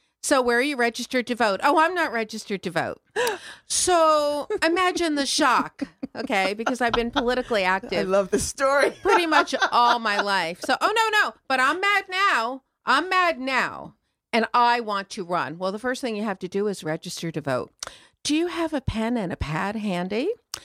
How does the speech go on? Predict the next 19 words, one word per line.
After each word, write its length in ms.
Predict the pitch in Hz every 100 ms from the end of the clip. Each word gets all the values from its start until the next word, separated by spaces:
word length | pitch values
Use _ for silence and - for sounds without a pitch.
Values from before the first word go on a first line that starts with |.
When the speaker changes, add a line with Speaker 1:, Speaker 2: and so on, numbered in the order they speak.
| - -
Speaker 1:
Because 320 | 220 233 220
I'm 200 | 208 262
gonna 180 | 277 202
give 240 | 185 170
you 100 | 175
the 100 | 170
name 260 | 165 156 170
of 100 | 165
your 160 | 175 170
local 320 | 156 156 175
registrar 480 | 156 180 - 170 190
of 80 |
voters, 560 | 202 147 160 359 - - _ _ _ _ _
and 180 | 185 175
you're 120 | 170
gonna 180 | 180 175
go 100 | 160
down 280 | 151 131 147
there, 300 | 180 294